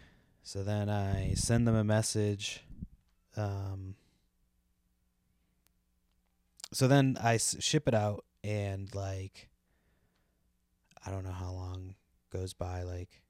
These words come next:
it ended up getting returned back to me again. So at this point, I'm like, "Dude, I'm not wasting any more energy on this person. Like, they can message me once they realize what happened." And so they message me again, and they're like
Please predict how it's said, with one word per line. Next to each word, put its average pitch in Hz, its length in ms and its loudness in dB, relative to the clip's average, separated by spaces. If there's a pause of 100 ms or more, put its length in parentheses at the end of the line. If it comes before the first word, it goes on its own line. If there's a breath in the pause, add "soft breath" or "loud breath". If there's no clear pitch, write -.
(140)
it 107 240 -4
ended 123 240 2
up 113 80 2
getting 110 240 2
returned 101 360 -4
back 92 260 0
to - 100 -10
me 92 100 -6
again. 92 460 -2 (460 soft breath)
So - 100 -6
at 101 60 -6
this 123 120 0
point, 107 240 0
I'm 98 80 -2
like, 92 180 -4
"Dude, 92 140 -6
I'm 95 100 -2
not 92 160 -4
wasting 92 380 -6
any 92 140 -6
more 90 400 -12 (260)
energy 113 340 0
on 104 140 0
this 104 140 -8
person. 95 360 -10
Like, 85 160 -12
they 90 120 -10
can 101 180 -12
message 92 380 -12
me 90 240 -12 (360 soft breath)
once 98 200 -4
they 98 80 2
realize 92 340 2
what 90 120 -10
happened." 98 600 -4 (1080 soft breath)
And 101 100 -6
so 113 120 -2
they 107 100 2
message 107 380 -2
me 110 100 -2
again, 101 300 -2
and 92 100 -6
they're 92 160 -6
like 90 560 -14